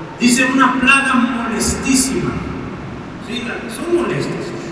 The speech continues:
Y el faraón otra vez dice: "Ora por mí". Esto ya se está convirtiendo en algo que está afectando al faraón y dice: "¿Sabes?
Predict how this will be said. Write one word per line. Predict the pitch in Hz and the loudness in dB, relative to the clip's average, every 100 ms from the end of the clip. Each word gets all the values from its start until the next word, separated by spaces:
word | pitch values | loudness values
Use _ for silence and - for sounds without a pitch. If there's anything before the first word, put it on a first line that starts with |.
| - | -2
Y | |
el | 233 226 | 0 0
faraón | 233 233 - 269 | 4 6 8 6
otra | 277 269 262 | 4 2 2
vez | 269 - | 0 2
dice: | 277 277 - 269 - - - 277 | 2 2 2 0 -2 -6 -2 2
"Ora | 269 262 | 4 4
por | 269 262 | 4 2
mí". | 269 302 - - - - - - - - - - - - | 4 4 2 -2 -4 -6 -8 -10 -10 -10 -12 -10 -12 -4
Esto | 277 359 359 | -2 -2 2
ya | 247 269 | 4 2
se | 262 | 0
está | - 247 254 | -2 -4 -2
convirtiendo | 247 202 196 247 247 | -2 -2 0 2 2
en | |
algo | 269 254 | 0 0
que | |
está | - - 254 | -2 -2 -2
afectando | 254 - - 262 254 | -2 -4 -4 0 0
al | 214 196 | 0 -2
faraón | 185 185 262 254 | -2 -2 0 0
y | 247 | -2
dice: | 240 - | -2 -4
"¿Sabes? | 302 262 | -2 -2